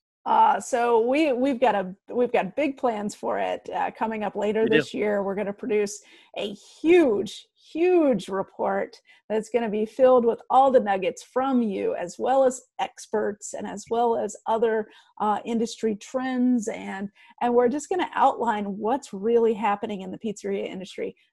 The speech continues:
Speaker 1: Nothing of this scale has been done in a very long time, and we're excited to bring it to you. And yes, we are the same people that do the Hot one hundred and Top one hundred,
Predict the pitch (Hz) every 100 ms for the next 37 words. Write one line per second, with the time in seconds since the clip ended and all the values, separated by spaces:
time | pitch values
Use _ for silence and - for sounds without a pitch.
0 | 214 226 320 - 339 254 208 214 - 202
1 | 190 185 190 190 185 185 185 196 190 208
2 | 190 190 190 202 180 - - 226 220 214
3 | - 214 214 196 190 196 208 - 208 214
4 | 208 202 254 320 277 - 285 339 285 -
5 | 277 277 277 240 214 190 185 240 208 214
6 | 247 254 262 240 233 208 208 196 185 -
7 | 240 240 233 220 214 214